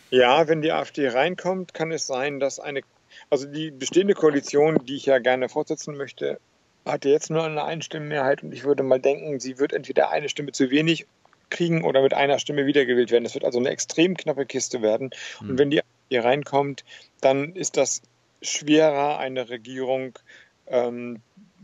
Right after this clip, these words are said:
Speaker 1: wie, äh, die bestehende Regierung zu bilden. Einfach weil die einen Teil der Stimmen absorbieren und dann fehlen uns drei, vier Mandate auf einmal, wenn die A F D reinkommt. Wenn sie nicht reinkommt, kriegen wir auch eine vernünftige Regierung.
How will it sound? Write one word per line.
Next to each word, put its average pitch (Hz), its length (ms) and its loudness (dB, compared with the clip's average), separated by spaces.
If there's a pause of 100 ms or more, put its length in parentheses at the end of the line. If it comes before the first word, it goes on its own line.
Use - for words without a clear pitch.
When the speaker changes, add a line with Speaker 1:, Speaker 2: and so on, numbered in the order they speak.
(140)
Speaker 1:
wie, 139 400 -6
äh, 131 400 2
die 131 120 -8
bestehende 135 380 2
Regierung 117 400 -2
zu - 140 -8
bilden. 104 320 0
Einfach - 300 -4
weil 120 100 4
die 127 120 -2
einen 123 100 -6
Teil 131 320 2
der 131 160 4
Stimmen 147 560 -8
absorbieren 139 800 -2 (440)
und 123 140 -2
dann 131 100 4
fehlen 147 220 0
uns 127 160 -6
drei, 120 180 2
vier 127 160 -4
Mandate 113 520 0
auf - 160 -10
einmal, 101 260 -2
wenn 104 140 -8
die - 120 -6
A - 40 -6
F - 100 -12
D 113 140 -8
reinkommt. 110 340 -4
Wenn 117 80 -2
sie 117 100 -2
nicht 139 220 -2
reinkommt, 123 460 2
kriegen 113 260 -2
wir 131 80 6
auch - 80 -6
eine 113 80 -4
vernünftige 113 540 -2
Regierung. 107 420 -2